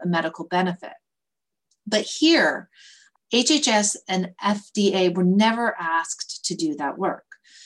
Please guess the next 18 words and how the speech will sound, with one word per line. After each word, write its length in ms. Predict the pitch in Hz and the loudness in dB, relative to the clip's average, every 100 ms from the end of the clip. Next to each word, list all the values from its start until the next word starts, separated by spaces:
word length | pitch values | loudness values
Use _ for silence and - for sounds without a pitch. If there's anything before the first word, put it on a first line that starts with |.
| - | -10
So 160 | - | 0
what 120 | 208 202 | 2 2
happens 500 | 247 277 294 233 190 | 2 0 2 0 0
in 60 | |
the 120 | 175 | -2
ordinary 480 | 175 202 196 190 180 | -2 -2 2 2 0
course 640 | 170 - 196 165 151 - - | -4 -2 0 0 -2 -8 -8
is 480 | 156 151 143 - _ | -10 -10 -10 -14 _
D 400 | - 196 202 208 | -2 0 2 2
E 60 | 180 | 4
A 200 | 160 156 | 2 -2
temporarily 720 | - 170 170 160 160 143 143 | -4 -8 -6 -4 -4 -4 -6
schedules 500 | - - 143 131 - | -6 -6 -8 -8 -10
a 40 | - | -8
substance, 720 | - 202 202 - 196 202 - | -2 -2 0 -2 -4 -4 -8
a 40 | |
single 360 | - 208 202 190 | -4 0 2 2
substance. 680 | - 156 - 160 156 - | 0 -2 -4 -8 -10 -12